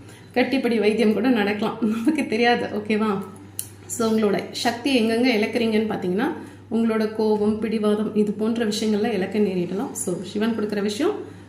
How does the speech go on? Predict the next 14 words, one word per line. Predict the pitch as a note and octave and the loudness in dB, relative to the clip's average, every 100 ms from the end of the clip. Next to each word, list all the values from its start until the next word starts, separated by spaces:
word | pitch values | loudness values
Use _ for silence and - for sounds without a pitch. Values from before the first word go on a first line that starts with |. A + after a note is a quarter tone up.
| - | 0
மன்னிச்சுட்டு | A3+ B3 C4 A3+ | 4 6 4 2
இல்ல | D4 G#3 G3 | 0 2 2
மறந்துடு. | F#3 F#3 G#3+ G3+ E3 - - - | 2 2 2 2 0 -6 -6 0
இது | G#3 | 2
வந்து | A#3 C4+ | 4 4
உங்களோட | C4 G#3+ F3+ - | 4 2 0 -2
ஆன்மீக | A3 C4+ D4 D4+ D4 | 0 4 8 8 6
வளர்ச்சியை | A3 F#3+ G3 - F3+ | 2 0 -2 -2 0
வந்து | F3+ A#3+ D#4 - - - - | 0 0 -4 -8 -14 -16 -4
அது | A3 A#3+ - - | 0 0 -2 -2
அடுத்தடுத்த | C#4 E4+ E4+ E4 E4+ | 0 4 4 4 2
கட்டத்துக்கு | C#4+ D4+ E4 B3 | 2 2 2 2
எடுத்துட்டு | A3+ C4 | 0 -2
போகும். | G3 F#3 - | -2 -4 -4